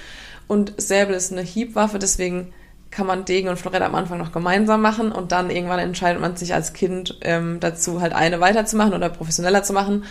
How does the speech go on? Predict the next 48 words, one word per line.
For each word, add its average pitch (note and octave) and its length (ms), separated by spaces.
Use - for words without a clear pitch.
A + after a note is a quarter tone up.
Und F3+ 160
bei F3 80
mir F3 140
war F#3 100
das F3 140
dann F3 120
Florett F3+ 400
und F3+ 240
der F#3+ 100
Grund G3+ 320
war F3 120
eigentlich F#3 360
nur, F#3 120
dass F#3 220
mir F3 180
der F#3 140
Degen F3 300
ein F3 100
bisschen F3+ 240
mehr E3+ 160
wehgetan F3 380
hat. F3+ 120
Also E3 320
gab G3 180
halt G3+ 160
ein G3 60
bisschen G#3+ 280
mehr G#3+ 160
blaue G#3+ 320
Flecken C4 420
und G#3 200
das G#3+ 180
war G3+ 80
eigentlich G#3 220
der F#3+ 120
Hauptgrund. F3+ 520
Aber F3+ 280
ich G#3 140
bin G#3+ 140
total G#3+ 320
froh, F#3+ 140
dass F3+ 160
ich F3 60
die G3+ 100
Entscheidung F3 360
so F3 180
getroffen F#3+ 400
habe. E3+ 140